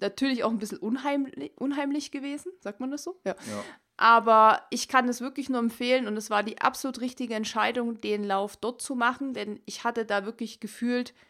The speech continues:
Speaker 1: nicht den Lauf meines Lebens, aber es lief ja viel besser, als ich's mir erhofft hab.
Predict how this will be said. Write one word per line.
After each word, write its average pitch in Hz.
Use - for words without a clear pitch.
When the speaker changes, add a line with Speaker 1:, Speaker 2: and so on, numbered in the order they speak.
Speaker 1:
nicht 247
den 214
Lauf 208
meines 208
Lebens, 262
aber 214
es -
lief 254
ja 220
viel 277
besser, 247
als 208
ich's 208
mir 202
erhofft 214
hab. 202